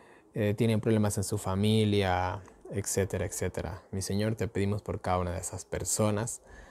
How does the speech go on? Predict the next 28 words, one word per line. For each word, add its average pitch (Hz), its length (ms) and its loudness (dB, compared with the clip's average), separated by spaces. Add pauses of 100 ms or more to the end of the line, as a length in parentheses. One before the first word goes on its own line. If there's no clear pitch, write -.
(280)
por 110 200 6
favor, 95 520 2 (160)
eh, 90 800 -2 (480)
ayúdalos, 101 640 2 (140)
ayúdanos 104 500 0
a 104 40 -2
encontrar, 95 520 0
¿no?, 85 240 -4
nuestro 87 340 -8
camino. 95 540 -4
Pase - 240 2
lo 185 80 6
que 170 120 0
pase, - 420 2
sobre 104 260 -2
todas 117 260 2
las 107 140 -2
cosas, 113 300 -2
permítenos 101 420 -4
estar 98 180 -6
enfocados 104 640 0
en 92 60 -4
lo 95 80 -6
que - 80 -10
tenemos 95 320 -4
que - 80 -16
estar 98 180 -6
enfocados, - 560 2